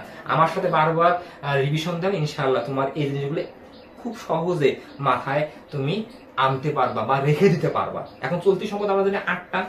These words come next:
আটটার মধ্যে প্রথমে আমি আনবো এক, হাতে নগদ বা নগদ তহবিল।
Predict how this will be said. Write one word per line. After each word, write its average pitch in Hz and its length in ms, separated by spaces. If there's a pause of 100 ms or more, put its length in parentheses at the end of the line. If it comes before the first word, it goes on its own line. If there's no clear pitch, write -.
আটটার 175 300
মধ্যে 185 220 (300)
প্রথমে 185 360
আমি 180 220
আনবো 139 160 (240)
এক, - 80 (540)
হাতে 131 160
নগদ 156 320
বা 160 80
নগদ 123 300
তহবিল। 101 300